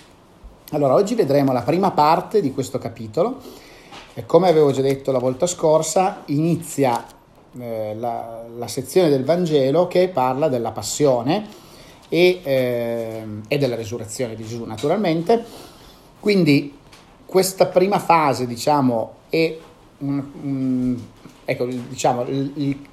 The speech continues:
i Vangeli su-, della passione sono i, i primi tre, quindi Matteo, Marco e Luca,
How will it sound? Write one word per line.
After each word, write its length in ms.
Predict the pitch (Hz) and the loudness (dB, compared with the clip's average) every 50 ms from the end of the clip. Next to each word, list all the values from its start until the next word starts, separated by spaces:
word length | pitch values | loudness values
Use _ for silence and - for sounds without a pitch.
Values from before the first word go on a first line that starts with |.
| - 156 147 147 147 147 147 143 147 - | -20 -20 -18 -16 -14 -10 -10 -10 -10 -8
i 100 | - 151 | -6 0
Vangeli 380 | 139 165 165 160 151 196 202 180 | 2 2 2 4 4 4 4 2
su-, 120 | 165 156 | 0 -2
della 180 | 139 139 147 143 | -2 -2 -2 0
passione 440 | - 170 - - 165 165 185 190 | -2 -4 -4 0 0 0 0 0
sono 540 | 165 - - 151 135 123 120 120 117 120 - - | -2 -2 0 0 2 2 0 -2 -4 -6 -6 -10
i, 120 | 135 131 - - - - - | -10 -10 -10 -12 -20 -14 -12
i 80 | 143 135 | -8 -2
primi 260 | - 180 214 208 156 | -2 0 0 0 -2
tre, 280 | - - 143 147 160 160 | 0 0 2 2 2 0
quindi 240 | 156 151 143 139 127 | 0 -2 -2 0 0
Matteo, 720 | 123 123 123 - - - 135 131 123 117 110 110 107 - - | -2 -4 -6 -8 -4 -2 0 0 0 0 0 0 -2 -2 -4
Marco 540 | 131 131 131 123 113 107 107 - 120 113 | -6 -4 -4 -4 -6 -6 -8 -8 -8 -6
e 100 | 120 127 | -4 -4
Luca, 500 | 127 147 180 196 196 - 226 214 214 214 | -2 -2 -2 -2 -2 -2 -2 -2 -2 -4